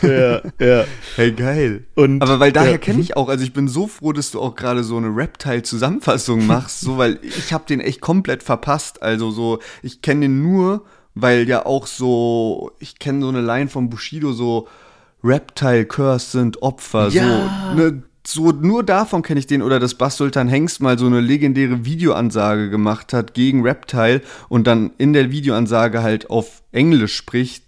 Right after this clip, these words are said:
Speaker 2: um sich halt darüber lustig zu machen, dass
Speaker 1: <laughs>
Speaker 2: Reptile auf Englisch rappt, so. Und nur von so Sachen kenn ich Reptile, aber ich wusste nie irgendwas krass über den, deswegen richtig gut,
Speaker 1: Ja.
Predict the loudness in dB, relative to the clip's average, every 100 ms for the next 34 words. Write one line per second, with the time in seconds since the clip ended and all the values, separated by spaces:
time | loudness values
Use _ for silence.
0 | _ -2 -2 -2 -2 0 0 0 0 -2
1 | -4 -6 -2 -2 -2 -2 -2 -2 -4 -6
2 | -4 -2 -4 -2 -2 -2 -2 -2 -2 -4
3 | -4 -2 -2 -6 -8 0 2 4 2 2
4 | 0 -6 -10 -4 -2 -2 -4 -4 -4 -6
5 | -6 -8 -4 -4 -4 -4 -6 -4 -2 0
6 | 0 -2 -4 -10 -14 -10 -4 -4 2 2
7 | 4 4 2 2 0 0 -2 -6 -10 -10
8 | -10 -10 -4 -4 -2 -2 -2 -6 -4 -4
9 | -6 -10 -20 -18 -12 -4 0 0 -2